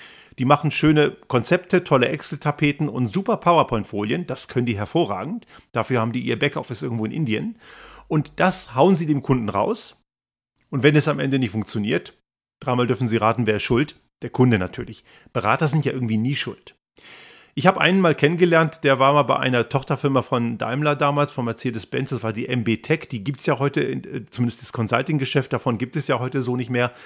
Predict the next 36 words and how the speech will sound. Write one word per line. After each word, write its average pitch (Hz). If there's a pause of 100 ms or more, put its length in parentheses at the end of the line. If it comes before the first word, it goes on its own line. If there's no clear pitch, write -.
(380)
das -
ist 113
ja 110
verkauft -
worden, 131
aber 127
der 139
hat 165
mir 156
damals 139
mal 143
gesagt, 131
ein 131 (460)
Berater 151
entschuldigt 135
sich -
nie. 123 (720)
Und 131
das 120
ist 123
eine 123
fatale 113
Aussage, 113 (500)
denn 123
ein 123
Berater, 143
der 117
nicht 165
in 160
der 123
Lage 156
ist, 123
auch 139
einen 110
Fehler 202
einzugestehen, 113